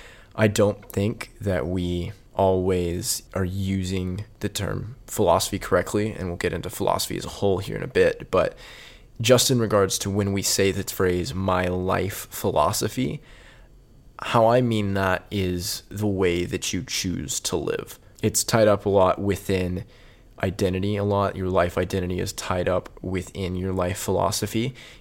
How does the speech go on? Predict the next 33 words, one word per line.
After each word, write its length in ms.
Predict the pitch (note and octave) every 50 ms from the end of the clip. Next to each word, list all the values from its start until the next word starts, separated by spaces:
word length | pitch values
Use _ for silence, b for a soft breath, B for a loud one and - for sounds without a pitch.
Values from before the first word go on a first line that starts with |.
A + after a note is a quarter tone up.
| B B
It's 260 | G#2+ F#2+ - - -
the 140 | - F#2+ F#2
way 280 | F2 F#2+ F#2 F2+ F2+
that 180 | - - - -
you 100 | F#2 F2
see 300 | - - - - G#2+ G#2
the 100 | G2+ F#2+
world, 480 | F#2 F#2+ F#2+ F#2 F2+ F2+ F2+ - - -
the 100 | - G#2+
way 160 | F#2+ F#2+ F2+
you 180 | E2+ F2 F#2+ F#2+
choose 420 | - - - F#2+ F2 G2 G2+ -
to 160 | - - - F2+
live 460 | F2+ F#2 F#2 F#2+ F#2 F2 F2 G#2 -
in 200 | C2+ F#2+ F2+ F2+
the 60 | F2+
world, 460 | F2 - F2 E2+ F#2 F#2 F2+ - - - b b b b b -
and 140 | - G2+ G2
just 220 | G2 G2+ - - -
overall 760 | - G#2+ G#2+ G2 G2+ F#2+ F#2+ F#2 F#2 F#2 F2+ F2 F2+ F2+ - b b b b b
the 120 | - G#2+ G#2
way 540 | F#2+ F#2+ G2+ G2+ G2 G2 G2 G2 F#2+ F#2 -
you 200 | F#2 F#2+ G2 F2+ -
choose 880 | - - - - - G#2+ G2+ F#2+ F#2 F2+ F2+ F2+ F2+ - - - - - - - - - -
to 120 | - G#2
do 300 | F#2+ F2 - - G2+ F2+
life. 540 | D#2 - D#2+ C#2+ - - - - - - - - - -
That's 280 | A#2 G#2 G#2 - -
what 100 | A2 G#2
a 40 | G2+
life 240 | F#2+ F#2 E2+ F#2+ -
philosophy 640 | - - F#2 - - - - - - - - - -
is. 280 | - - - - -